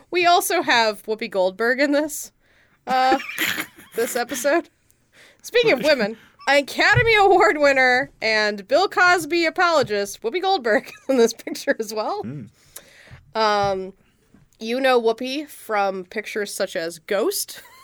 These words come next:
Speaker 1: <laughs> The Color
Speaker 2: Mm-hmm.
Speaker 1: Purple, and Sister Act, both one and two. Uh, I,
Speaker 2: Punished.
Speaker 1: I
Speaker 2: And also now The View.
Speaker 1: And
Speaker 2: Isn't
Speaker 1: also
Speaker 2: she the most
Speaker 1: The View, yeah.
Speaker 2: Isn't she, like, the most, like,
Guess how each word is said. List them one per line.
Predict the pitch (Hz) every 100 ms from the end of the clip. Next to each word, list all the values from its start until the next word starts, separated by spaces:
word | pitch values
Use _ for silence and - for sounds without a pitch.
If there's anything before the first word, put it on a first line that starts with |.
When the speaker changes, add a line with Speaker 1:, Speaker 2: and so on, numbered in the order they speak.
| 1077
Speaker 1:
<laughs> | 1077 _ - 294
The | 240
Color | - 226 226 240
Speaker 2:
Mm-hmm. | 196
Speaker 1:
Purple, | 233 247 - 381 403 - _ _ _ -
and | 247 247
Sister | 427 415 277
Act, | 170 165 - - - _ _ -
both | 240 -
one | 247 262
and | 285 294
two. | 415 294 - _ _ _ _ _ _ _ - - - _ _
Uh, | 208 214 196 190 -
I, |
Speaker 2:
Punished. | 175 254 285 302 330 330 320 _ _
Speaker 1:
I | - 254 302
Speaker 2:
And | 330 349
also | - 202 180
now | 165 196
The | 151 120 156
View. | 147 220 262 - _ _ _ _
Speaker 1:
And | -
Speaker 2:
Isn't | 339
Speaker 1:
also | 508 571
Speaker 2:
she |
the | 220
most | 156 156 - - - _ -
Speaker 1:
The | 349
View, | 440 339
yeah. | 285 254
Speaker 2:
Isn't | 180
she, | 190 190
like, | 180 185 -
the | 113
most, | 107 113 123 -
like, | 104 98 87 -